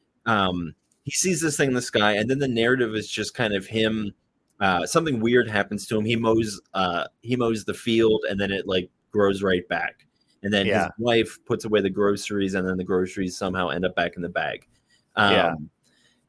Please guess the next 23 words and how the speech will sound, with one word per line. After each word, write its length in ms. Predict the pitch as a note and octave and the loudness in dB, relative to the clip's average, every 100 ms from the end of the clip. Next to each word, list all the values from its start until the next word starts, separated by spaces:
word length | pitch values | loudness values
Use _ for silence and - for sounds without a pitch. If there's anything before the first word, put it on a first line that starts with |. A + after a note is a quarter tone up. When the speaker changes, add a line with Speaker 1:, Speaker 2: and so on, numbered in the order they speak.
| - | -4
Speaker 1:
and, 280 | A#2 A#2 G#2+ | 2 2 6
uh, 440 | G2+ F#2 D#2 D2 - _ _ _ _ _ _ _ | 6 6 2 -2 -6 _ _ _ _ _ _ _
yeah, 240 | C3 C3 C#2+ | 2 2 2
so 480 | - B2 A2+ A2 - _ _ _ _ _ _ _ _ _ _ _ _ - | -2 0 0 -2 -8 _ _ _ _ _ _ _ _ _ _ _ _ -2
I 180 | A#2+ C#3+ | 2 4
really 260 | C#3 C#3 A#2 | 4 2 2
liked 300 | G#2 F#2+ - | 2 0 0
that. 320 | C3+ D#3+ C3 - | 2 2 -2 -6
And, 220 | A2+ G2 | -6 0
but 140 | B2 | 2
I 80 | A#2+ | 2
feel 220 | A2 E3+ | 0 -4
like 140 | G3 C#3 | -2 -2
around 280 | G2+ A2 B2+ | 2 4 4
that 160 | A2+ | -2
point, 220 | - B2+ | -2 -4
there 80 | C3+ | 0
was 200 | A2+ G2 | -2 -2
this 200 | G#2 F#2 | -4 -8
weird, 400 | G2+ G2 G#2+ A2 | -8 -6 -4 -2
like, 180 | G#2 F#2 | -2 -4
narrative 680 | F#2 F#2 F#2 G#2+ - D3+ D3 | -4 0 2 2 -2 -6 -6
shift 460 | - F#3 G3+ - | -6 -4 -4 -8